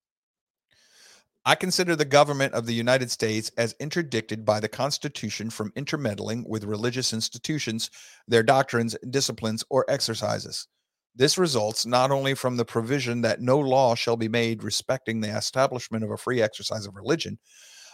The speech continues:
but from that also which reserves to the states the powers not to delegate to, not delegated to the United States. Certainly, no power to prescribe any religious exercise or to assume authority in any religious discipline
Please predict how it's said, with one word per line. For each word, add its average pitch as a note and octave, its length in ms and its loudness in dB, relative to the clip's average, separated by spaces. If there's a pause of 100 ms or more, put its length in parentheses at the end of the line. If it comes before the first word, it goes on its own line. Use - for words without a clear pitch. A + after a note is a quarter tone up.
(140)
but B2+ 240 8
from D3+ 280 4
that D#3+ 200 8
also C#3+ 420 4
which A#2 300 0
reserves C3+ 460 2
to - 100 -8
the C3 100 -10
states G#2+ 380 -2
the A2+ 100 -12
powers A2+ 480 0
not C#3 220 0
to - 80 -8
delegate G#2+ 460 -6
to, G#2+ 120 -14
not D#3 240 2
delegated A2+ 460 -4
to C3+ 80 -6
the C3 60 -8
United D3 320 2
States. - 400 -8 (280)
Certainly, A2+ 460 0 (380)
no D#3+ 240 8
power C#3 420 4
to - 160 -8
prescribe B2+ 720 2
any D3 160 -2
religious A#2+ 500 -2
exercise A2 640 -2
or A#2+ 160 -2
to - 160 -8
assume C3 360 -2
authority A#2+ 540 4
in A#2 100 -2
any B2 200 -2
religious A#2 440 -2
discipline B2 520 -2